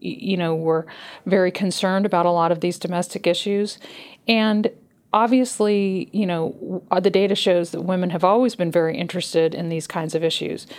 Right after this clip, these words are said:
In the nineteen sixties, uh, particularly by the end of the decade, it's a lot of the suburban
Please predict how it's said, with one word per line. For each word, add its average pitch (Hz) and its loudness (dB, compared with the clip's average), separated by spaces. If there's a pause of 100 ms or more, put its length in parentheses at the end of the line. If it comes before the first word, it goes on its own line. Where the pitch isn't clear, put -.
(300)
In 185 0
the 180 0
nineteen 170 -4
sixties, 160 -4 (500)
uh, 160 0
particularly 190 0
by 165 2
the 160 0
end 185 2
of 190 0
the 175 2
decade, 160 0
it's - -4
a 185 0
lot 180 2
of 165 -2
the 180 0
suburban 180 0